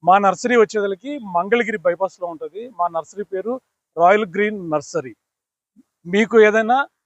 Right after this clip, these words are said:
మొక్కలు కావలసిన, ఆ, రైతు సోదరులు మమ్మల్ని సంప్రదించగలరు. మా నెంబర్ డబల్ నైన్ ఎయిట్ ఫైవ్ ఫోర్ సెవెన్ డబల్ వన్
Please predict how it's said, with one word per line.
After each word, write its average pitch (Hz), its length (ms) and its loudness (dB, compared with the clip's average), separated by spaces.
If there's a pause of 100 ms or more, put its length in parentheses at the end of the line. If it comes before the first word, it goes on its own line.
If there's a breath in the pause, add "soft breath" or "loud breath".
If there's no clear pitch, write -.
(120)
మొక్కలు 233 360 -2
కావలసిన, 202 680 2 (480)
ఆ, 180 320 -4 (120)
రైతు 190 220 -2
సోదరులు 202 540 0 (360)
మమ్మల్ని 202 480 -2 (200)
సంప్రదించగలరు. 170 800 -2 (280)
మా 170 180 2
నెంబర్ 202 380 0 (420)
డబల్ 180 340 2
నైన్ 240 220 2 (380)
ఎయిట్ 202 240 0 (100)
ఫైవ్ 226 220 2 (420)
ఫోర్ 208 220 4
సెవెన్ 220 400 4 (420)
డబల్ 180 260 4
వన్ 233 200 4